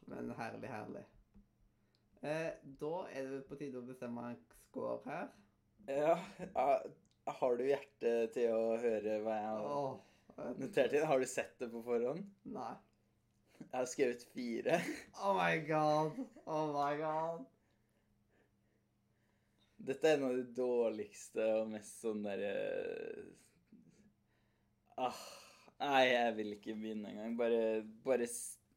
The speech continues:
Speaker 2: si det du tenker, og sett.
Speaker 1: Ja, jeg, jeg
Speaker 2: Du får
Speaker 1: skrev
Speaker 2: bestemme. Jeg melder meg ut av den her, ass.
Speaker 1: Jeg skrev åtte. Men liksom, det har så mange sånne cinematiske greier med hvordan de gjør, liksom, den,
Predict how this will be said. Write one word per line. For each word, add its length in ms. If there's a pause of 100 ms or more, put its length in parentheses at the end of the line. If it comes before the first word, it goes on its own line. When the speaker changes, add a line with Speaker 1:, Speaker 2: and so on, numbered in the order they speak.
Speaker 2:
si 260
det 180
du 160
tenker, 440
og 300
sett. 160
Speaker 1:
Ja, 300
jeg, 160
jeg 180
Speaker 2:
Du 80
får 80
Speaker 1:
skrev 160
Speaker 2:
bestemme. 340
Jeg 220
melder 320
meg 180
ut 140
av 80
den 80
her, 160
ass. 160
Speaker 1:
Jeg 220
skrev 380 (120)
åtte. 400 (340)
Men 180
liksom, 220 (180)
det 140
har 200
så 160
mange 160
sånne 240
cinematiske 720
greier 240
med 140
hvordan 380
de 100
gjør, 320
liksom, 240 (680)
den, 360